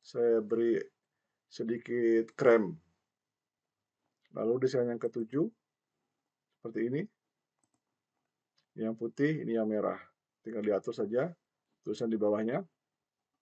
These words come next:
Desain yang kedelapan, seperti ini.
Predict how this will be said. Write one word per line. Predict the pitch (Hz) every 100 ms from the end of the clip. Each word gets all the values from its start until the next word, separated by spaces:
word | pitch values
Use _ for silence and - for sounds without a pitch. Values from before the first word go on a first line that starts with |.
| _ _ _ _ _ _ _ _ _ _ _ _ -
Desain | - 117
yang | 117
kedelapan, | 117 113 143 165 -
seperti | - 120 113 117
ini. | 95